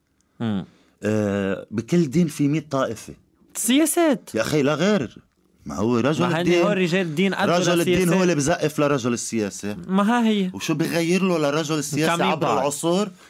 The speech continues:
Speaker 2: نحن عم نتبع.
Speaker 1: بس سؤال، طبويات المجتمع، يعني أنت مثلًا مع المساكنة.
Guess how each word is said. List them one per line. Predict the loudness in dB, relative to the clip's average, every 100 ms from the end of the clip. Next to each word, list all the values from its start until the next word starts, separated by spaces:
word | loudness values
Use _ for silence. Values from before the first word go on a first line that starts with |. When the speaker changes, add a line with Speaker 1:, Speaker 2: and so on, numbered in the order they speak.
| -6
Speaker 2:
نحن | -4 0
عم | 0 0 -2
نتبع. | -4 -6 -10 -10 _ _ -8
Speaker 1:
بس | -2 -2 -4 -14 -18 _ _ _ _ -16
سؤال، | -8 0 2 2 0
طبويات | -2 0 2 2 0 -4
المجتمع، | -6 -8 -8 -6 -8 -12 _
يعني | -8 -8 -6
أنت | -4 -4
مثلًا | -4 -4 -4
مع | -2 -2 -2
المساكنة. | -6 -8 -10 -12 -20